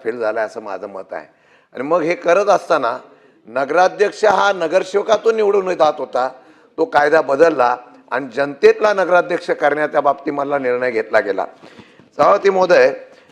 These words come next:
हा नगराध्यक्ष निवड झाल्यानंतर कायद्यामध्ये बदल काय आपण करतोय? मागे पण असंच होतं ना की त्या नगराध्यक्ष जनतेतून निवडून आल्यानंतर त्याच्या अविश्वास टाकायचाच नाही,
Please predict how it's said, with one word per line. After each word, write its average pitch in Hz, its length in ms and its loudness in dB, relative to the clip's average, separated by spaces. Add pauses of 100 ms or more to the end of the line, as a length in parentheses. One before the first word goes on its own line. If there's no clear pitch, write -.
हा 165 180 2
नगराध्यक्ष 175 680 2
निवड 170 360 4
झाल्यानंतर 147 680 2 (800)
कायद्यामध्ये 190 520 2
बदल 170 260 2
काय 196 160 0
आपण 180 220 -4
करतोय? 175 440 -6 (1000)
मागे 147 220 2
पण 196 160 0
असंच 196 300 -2
होतं 196 240 2
ना 131 100 -2 (880)
की 165 80 -4
त्या 165 380 2
नगराध्यक्ष 160 720 0
जनतेतून 160 600 0
निवडून 147 280 -2
आल्यानंतर 143 520 0
त्याच्या 135 340 -2
अविश्वास 131 540 -2
टाकायचाच 120 560 -4
नाही, 85 160 -16